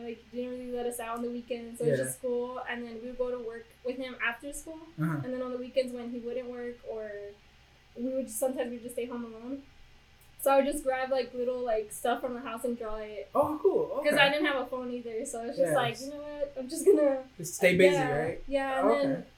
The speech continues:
Speaker 1: um, so I would do that, and at first it was, like, mostly, like, cartoon stuff,
Speaker 2: Mm-hmm.
Speaker 1: like, animation.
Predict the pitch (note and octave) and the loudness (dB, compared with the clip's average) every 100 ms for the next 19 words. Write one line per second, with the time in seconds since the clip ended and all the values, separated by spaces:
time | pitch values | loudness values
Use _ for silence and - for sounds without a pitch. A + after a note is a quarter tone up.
0 | - B3 A#3 A#3 A3+ A3 C#4+ D#4 - - | -12 -10 -8 -10 -12 -12 -14 -16 -20 -20
1 | - - - - C4 B3+ B3+ B3 A#3+ B3 | -20 -20 -20 0 2 2 0 -4 -4 0
2 | B3 B3 C4 B3 C4 B3+ B3+ - - - | 0 0 -2 -2 -2 -2 -2 -6 -10 -4
3 | B3+ C4 C#4 C#4 D4 C#4+ C#4 B3 - A#3 | -2 2 8 8 6 0 0 0 -4 -12
4 | A#3 A#3+ C4 - C4+ B3+ B3+ G#3+ G#3 A#3+ | -8 -8 -8 -8 -8 -4 -2 0 0 -2
5 | A#3 - B3 C4 C4+ C#4 C4 C4 C4+ - | -4 -6 -4 -4 -4 -4 -6 -6 -8 0
6 | D3+ C#3+ C#3 - B3 A#3+ A#3+ A#3 A3+ - | 0 0 -6 -12 -10 -8 -8 -6 -2 -2
7 | C4+ C4+ C#4 | -2 -8 -10